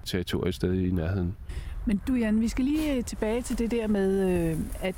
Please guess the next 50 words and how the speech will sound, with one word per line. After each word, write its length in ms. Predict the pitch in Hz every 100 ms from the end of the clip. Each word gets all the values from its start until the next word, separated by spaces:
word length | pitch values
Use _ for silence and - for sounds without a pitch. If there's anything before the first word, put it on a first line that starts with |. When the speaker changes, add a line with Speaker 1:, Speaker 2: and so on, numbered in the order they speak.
| - -
Speaker 2:
sådan 220 | - 262
et 80 | 262
stort 240 | - 247 202
åbent 260 | 180 214
landskab 380 | 190 175 190 202
Speaker 1:
Mm. 60 | 214
Speaker 2:
som 100 | 202
det 120 | 190
her 160 | 180 165
med 300 | 170 175 180
en 200 | 180 180 - - - - -
å, 200 | 180 135 - -
som 360 | - 190 170 - - - -
er 80 |
det 100 | 175
gennemgående, 580 | 180 165 175 180 170 170 196
det 80 | 233
er 40 |
jo 80 | 233
Speaker 1:
Ja. 80 | 196
Speaker 2:
tit 220 | - 240
og 80 | 208 180
ofte 220 | - 220
med 320 | 196 180 165 170 - - - - - -
enge 340 | 226 208 240 254
omkring, 400 | 196 190 - 160 - -
Speaker 1:
Ja. 120 | - 196
Speaker 2:
fordi 200 | 180 180
det 80 | 190
er 40 |
store 300 | - 196 196
vådområder 580 | 180 185 202 175 165 160
Speaker 1:
Ja. 120 | 151
Speaker 2:
også. 160 | 165 - - - - - - - -
Så 140 | -
det 140 | 208
er 40 | 214
ikke 200 | 254 294
bare 200 | 247 214
et 60 |
spørgsmål 440 | 190 190 185 202 175
om, 160 | 151
at 80 | -
vi 60 | 165
skal 180 | - 175
have 100 | 165
mere 180 | 160
skov 320 | 160 - 156 -
i 20 |
Danmark, 380 | 170 151 151